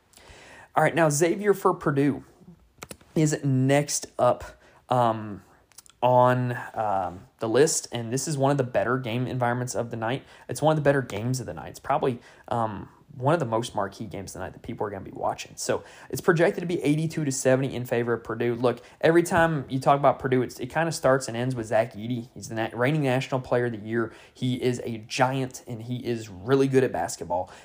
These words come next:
And, and, you know, his price tag, ten thousand eight hundred, I still don't think that's enough. I think he's one of the safest bets on the slate to get to four times value.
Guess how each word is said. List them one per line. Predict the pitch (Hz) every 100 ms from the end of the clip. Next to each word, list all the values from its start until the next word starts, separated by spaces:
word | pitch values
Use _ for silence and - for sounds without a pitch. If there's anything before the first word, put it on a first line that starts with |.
| -
And, | 131 123
and, | 123 123 117 -
you | 139 131
know, | 117
his | 123
price | - 151 156
tag, | 156 139 135
ten | 139 143
thousand | 139 135 131
eight | 131
hundred, | 135 131
I | 117
still | - - 143
don't | 127
think | - 123
that's | 120 123
enough. | 110 117 113 - -
I | -
think | 120 139
he's | 143 135
one | 143
of | 131
the |
safest | 127 - 131 135 135 - 127
bets | 123 120 -
on | 120 131
the | 127
slate | - 120 127
to | -
get | 117 113 -
to | 123
four | - 123 123
times | 120 117 101
value. | 95 110 117